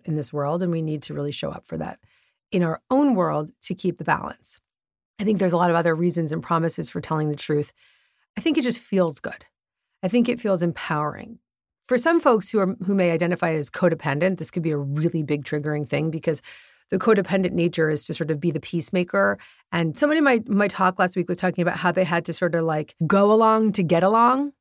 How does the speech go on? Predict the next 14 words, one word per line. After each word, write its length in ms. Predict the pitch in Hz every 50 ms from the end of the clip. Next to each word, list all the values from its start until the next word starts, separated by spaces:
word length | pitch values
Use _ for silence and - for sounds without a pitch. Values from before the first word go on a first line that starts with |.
| _ _ _
And 460 | 208 202 196 190 185 185 180 180 170 - -
that's 500 | 190 160 202 196 202 214 226 - - -
a 80 | 196 175
big 320 | 156 139 185 180 180 165
one. 440 | 156 151 143 135 143 - - 180 - _ _ -
Go 240 | 202 190 202 208 220
along 340 | 220 214 202 190 185 175 156
to 120 | - 160
get 240 | 147 131 160 147 147
along. 420 | 151 139 135 131 - - 233 - _ _ _ _ _ _ _ _ -
Like, 220 | 196 190 185 - _ _ _ _ _ _
somebody 340 | - - 240 226 208 208 208
might 240 | 196 196 190 185 175
be 520 | - 185 185 180 175 175 170 170 - -